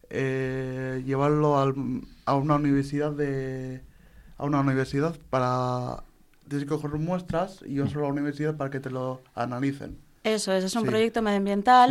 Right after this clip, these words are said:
Speaker 1: Sí.
Speaker 2: es una actividad, eh, organizada por la U P V, en la que participamos también con otras asociaciones y, bueno, otra gente que se ha apuntado, ¿verdad? Y vamos a hacer eso, un muestreo, ver el tema microplásticos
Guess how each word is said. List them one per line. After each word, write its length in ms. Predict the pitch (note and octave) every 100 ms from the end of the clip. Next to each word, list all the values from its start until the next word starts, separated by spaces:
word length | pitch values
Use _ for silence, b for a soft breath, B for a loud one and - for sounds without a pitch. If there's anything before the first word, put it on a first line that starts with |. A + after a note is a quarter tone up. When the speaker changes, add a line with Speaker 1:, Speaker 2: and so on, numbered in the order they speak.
| B3+
Speaker 1:
Sí. 60 | A3+
Speaker 2:
es 260 | G3+ G3+ G#3+
una 120 | G3
actividad, 760 | - G3+ G3+ G3+ G3+ G3+ G3 -
eh, 160 | F#3+ F#3+
organizada 460 | F#3 G3 G3+ G3+
por 100 | G3
la 120 | F#3+ F#3+
U 80 |
P 140 | F#3+ G#3
V, 360 | B3+ B3+ D#4 E4+ b b b b -
en 120 | F#3+
la 100 | F#3
que 120 | F#3
participamos 880 | F#3 F3+ F3+ - F#3 G#3 G#3 G3+ G3
también 380 | G3+ G3+ G#3+ G3
con 240 | F#3+ F3
otras 480 | F3+ F#3+ F#3 F3+ F3+
asociaciones 1000 | F#3 F3 F3+ F3+ A3+ A#3 A3+ A3 A3 -
y, 200 | F#3 F3+
bueno, 200 | F3+ F#3
otra 160 | E3+ F3
gente 220 | F#3+ F3+
que 60 | F#3
se 80 | F#3
ha 40 |
apuntado, 320 | F#3 G3 A#3
¿verdad? 260 | A#3+ A3 D#4+ G#4+ B B B B
Y 60 | -
vamos 200 | A3 A3+
a 40 |
hacer 180 | A3+ A3
eso, 200 | F#3 A#3
un 60 | A#3
muestreo, 880 | F3+ - A#3+ C4 C4 C4 B3+ B3+ B3+
ver 160 | A3 G#3+
el 100 | G3+
tema 280 | G#3 G3
microplásticos 1200 | F#3+ F#3+ - F3 A#3+ C4+ B3+ B3 A#3+ B3 B3 C4